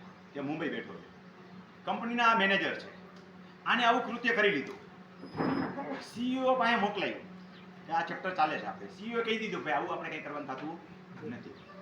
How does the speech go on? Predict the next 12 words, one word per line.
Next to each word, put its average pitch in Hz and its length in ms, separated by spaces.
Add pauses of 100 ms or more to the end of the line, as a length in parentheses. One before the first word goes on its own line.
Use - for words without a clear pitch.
છતાંય 233 360
કબજો 233 240
આ 247 160
ધરાવી 214 360
રાખે 139 180
છે - 140 (340)
તો 226 140
સી 220 200
ઈ 262 100
ઓ 262 40
જવાબદાર 240 400
નથી - 260